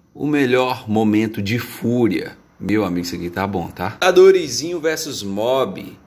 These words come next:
Bicho, o Itadori, se eu não me engano, essa cena dele é contra o Marrito. O contexto foi, foi chocante? Foi, mas, mano, o Mob, o momento de rage do Mob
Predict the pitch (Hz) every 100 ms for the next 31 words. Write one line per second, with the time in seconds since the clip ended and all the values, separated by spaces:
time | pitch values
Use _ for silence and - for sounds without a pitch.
0 | _ - 131 113 - - - - 127 127
1 | 120 - 170 180 120 98 120 117 123 -
2 | 120 107 92 110 123 95 - 92 - -
3 | 110 113 113 117 117 117 110 113 117 95
4 | 107 117 - - - 190 180 185 - -
5 | 185 185 175 151 - 170 160 135 - 185
6 | 156 - - 202 185 196 349 - - -
7 | - 190 214 143 98 - - 208 143 160
8 | 127 85 90 - - - 214 147 147 147
9 | 135 101 110 120 107 90 92 123 165 101
10 | 120 98 85